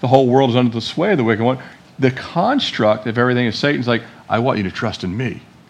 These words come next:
And God says, "No, trust in me." He wanted Jesus to trust in him.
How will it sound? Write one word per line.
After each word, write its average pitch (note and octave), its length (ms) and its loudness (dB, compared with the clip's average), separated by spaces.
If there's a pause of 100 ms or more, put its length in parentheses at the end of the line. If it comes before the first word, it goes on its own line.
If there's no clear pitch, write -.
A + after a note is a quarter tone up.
And F#2 220 -8
God G#2+ 220 0
says, F2+ 140 -8
"No, F2 300 -4 (220)
trust - 300 -6
in E2+ 100 -4
me." G#2+ 260 -4 (2000)
He A#2+ 100 0
wanted A2+ 300 2
Jesus G#2 480 -2
to - 120 -14
trust - 640 -4 (340)
in F#2+ 140 -4
him. F#2 540 -2